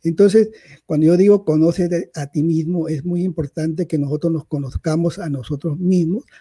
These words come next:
antes que la tecnología conozca más de nosotros. Hoy en día probablemente los zombies es ¿por qué?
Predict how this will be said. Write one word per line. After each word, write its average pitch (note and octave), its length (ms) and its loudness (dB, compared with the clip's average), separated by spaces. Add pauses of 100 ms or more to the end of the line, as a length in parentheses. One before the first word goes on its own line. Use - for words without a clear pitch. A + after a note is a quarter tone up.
(120)
antes E3+ 320 -2
que E3+ 100 0
la D#3 140 0
tecnología C3+ 760 -2
conozca D#3 460 -2
más G3 320 -2
de E3 140 0
nosotros. D3+ 480 -4 (400)
Hoy F#3+ 160 6
en G#3 80 4
día A3 160 4
probablemente G3 760 4
los D#3+ 200 2
zombies G3+ 480 0
es D#3+ 120 -6
¿por E3 300 -2
qué? D#3+ 320 2